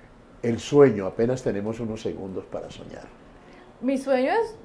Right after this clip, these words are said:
Speaker 2: pues te lo resumo en una, en una fra-, en, en, en una, una sola palabra. Mi sueño es vender esto por fuera de Colombia. Ya,
Speaker 1: Chévere.
Speaker 2: exportar.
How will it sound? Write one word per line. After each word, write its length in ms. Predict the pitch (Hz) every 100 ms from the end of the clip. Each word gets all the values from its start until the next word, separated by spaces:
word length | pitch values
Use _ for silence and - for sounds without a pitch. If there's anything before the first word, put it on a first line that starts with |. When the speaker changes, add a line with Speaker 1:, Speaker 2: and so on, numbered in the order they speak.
| 233
Speaker 2:
pues 200 | 247 254 -
te 140 | 254
lo 120 | 240
resumo 380 | 240 233 254 220
en 100 | 240
una, 640 | 269 294 294 285 269 254 -
en 140 | 226
una 200 | 202 233
fra-, 460 | - 247 254 277 269
en, 140 | 233 226
en, 160 | 226
en 100 | 240
una, 260 | 247 294 254
una 180 | 285 320
sola 340 | 311 311 320
palabra. 560 | 233 220 247 214 180 - - - - -
Mi 140 | 254
sueño 420 | 277 254 233 247 285
es 360 | 311 320 330 311 - - - 233
vender 380 | 285 285 277 277
esto 960 | 277 277 - 277 269 262 254 247 233 - - -
por 180 | 254 -
fuera 220 | 214 196
de 100 | 202
Colombia. 640 | 202 233 220 226 180 165 - - - - - - - -
Ya, 240 | 214 208
Speaker 1:
Chévere. 320 | 180 185 165 226
Speaker 2:
exportar. 600 | 233 214 214 226 202